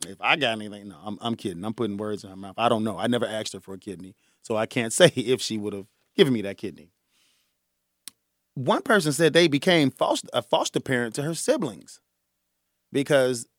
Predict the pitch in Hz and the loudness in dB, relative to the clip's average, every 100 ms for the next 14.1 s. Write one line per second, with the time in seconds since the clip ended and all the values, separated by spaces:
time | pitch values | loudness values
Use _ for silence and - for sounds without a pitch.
0 | _ 117 131 123 160 170 165 180 156 156 | _ 0 0 2 2 2 0 2 2 2
1 | - 180 107 120 147 _ _ _ _ _ | 0 0 -2 -4 -14 _ _ _ _ _
2 | _ _ _ _ - 139 131 123 - 202 | _ _ _ _ -4 0 2 2 2 4
3 | 185 143 139 131 127 143 156 127 131 185 | 4 4 2 2 2 4 4 4 2 -4
4 | - 139 135 180 151 196 160 143 202 160 | -2 0 2 2 4 4 2 2 2 0
5 | _ _ _ _ _ _ _ 175 139 190 | _ _ _ _ _ _ _ 0 6 8
6 | 180 151 143 - 220 165 135 - - - | 8 4 0 2 0 0 -2 4 4 4
7 | 135 104 80 - _ _ _ _ _ _ | -2 -6 -10 -20 _ _ _ _ _ _
8 | _ _ _ 120 196 339 - 107 196 320 | _ _ _ 0 0 0 -2 2 4 4
9 | 247 - - _ _ _ _ _ _ _ | 0 -4 -12 _ _ _ _ _ _ _
10 | _ 190 185 175 156 147 _ _ _ - | _ -4 2 4 2 0 _ _ _ -4
11 | 156 220 214 190 160 147 135 139 131 185 | 2 2 6 6 8 6 6 4 4 4
12 | 147 135 127 139 147 135 117 107 - _ | 4 2 0 0 0 0 0 -4 -10 _
13 | _ 147 202 190 139 113 113 113 113 95 | _ 0 4 4 2 2 0 -2 -4 -8
14 | 67 | -16